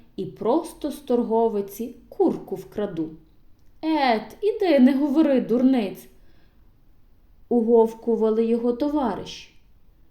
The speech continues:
"Що, дурниць? Ану, побачите", — решетився лис. "Побачимо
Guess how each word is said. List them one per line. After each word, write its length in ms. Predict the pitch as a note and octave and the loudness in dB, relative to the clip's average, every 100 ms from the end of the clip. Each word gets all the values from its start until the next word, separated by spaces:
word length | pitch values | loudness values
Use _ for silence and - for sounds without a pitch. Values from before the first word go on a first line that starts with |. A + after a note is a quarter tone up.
| _ _ | _ _
"Що, 680 | - - - D4+ C4+ F#3 G#3 - | -18 -16 -6 0 0 0 -6 -12
дурниць? 640 | G3+ A3 G#3+ G#3 F3+ - - - | -4 -2 -2 -4 -8 -16 -20 -16
Ану, 300 | A4 G#4 F#4+ | -4 0 2
побачите", — 840 | D#4+ B3+ A3 G3 E3+ - - - - - - _ - - - - _ _ _ - - | 4 2 2 -2 -6 -12 -16 -20 -20 -20 -20 _ -20 -20 -20 -20 _ _ _ -20 -14
решетився 920 | A3 A3 G#3+ A3 G#3 B3+ E4 - - B3 | -6 -4 -4 -4 -4 0 -2 -2 -4 -2
лис. 460 | F#3+ F3 E3+ - - - - - - - _ - | -2 -6 -14 -20 -20 -20 -20 -20 -20 -20 _ -2
"Побачимо 840 | A#3+ - D4 A4+ A4+ - F#4+ F#4 | 0 2 0 -4 -4 -4 -2 -2